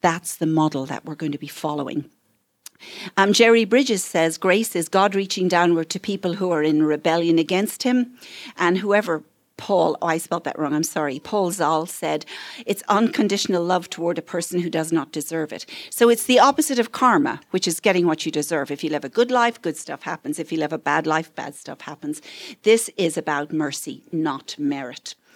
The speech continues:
So how about if you parent by reputation?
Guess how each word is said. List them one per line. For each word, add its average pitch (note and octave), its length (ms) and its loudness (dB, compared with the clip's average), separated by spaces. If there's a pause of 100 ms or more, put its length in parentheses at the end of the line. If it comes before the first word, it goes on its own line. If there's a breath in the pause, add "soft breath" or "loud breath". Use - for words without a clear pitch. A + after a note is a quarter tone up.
(240 loud breath)
So F#4 200 0
how G4+ 240 4
about F#3 400 2 (360 loud breath)
if G3+ 260 0
you G3 220 -2
parent F3 480 0
by D#3 140 0
reputation? D#3+ 920 -6